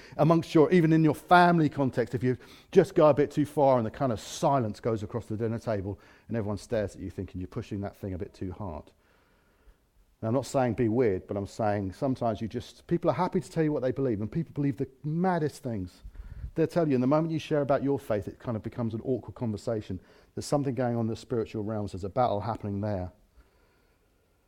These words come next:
So we do fear public shunning, but being mocked, blanked, laughed at, our worldly reputation shredded, Jesus says, that's blessing.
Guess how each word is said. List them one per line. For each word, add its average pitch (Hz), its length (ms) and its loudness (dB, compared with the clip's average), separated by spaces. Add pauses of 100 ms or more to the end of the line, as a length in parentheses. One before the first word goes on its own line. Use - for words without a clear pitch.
(480)
So 131 120 2
we 156 160 6
do 156 160 2
fear 151 320 4
public 120 360 -2
shunning, 127 400 -2
but 107 220 -2
being 185 300 6
mocked, 196 360 6 (300)
blanked, 160 520 0 (680)
laughed 156 460 6
at, 160 260 0 (720)
our 123 160 4
worldly 156 520 8
reputation 147 760 0
shredded, 156 640 2 (1080)
Jesus 113 280 -4
says, 110 440 -2 (680)
that's - 160 -10
blessing. 127 500 -2